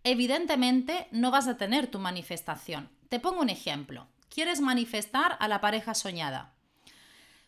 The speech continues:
Tú tienes claro cómo quieres que sea esa pareja, tienes claro cuáles son tus creencias limitantes,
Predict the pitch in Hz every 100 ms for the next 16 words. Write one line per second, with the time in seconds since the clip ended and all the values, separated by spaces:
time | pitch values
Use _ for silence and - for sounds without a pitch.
0 | _ - 392 277 240 226 - - 240 262
1 | 277 277 254 220 220 247 233 240 - 214
2 | - 214 214 214 202 214 - 185 185 190
3 | - 196 185 185 208 190 185 - 208 190
4 | 190 190 190 196 185 190 202 190 190 -
5 | 185 185 190 196 180 190 185 185 170 196
6 | 185 185 185 196 190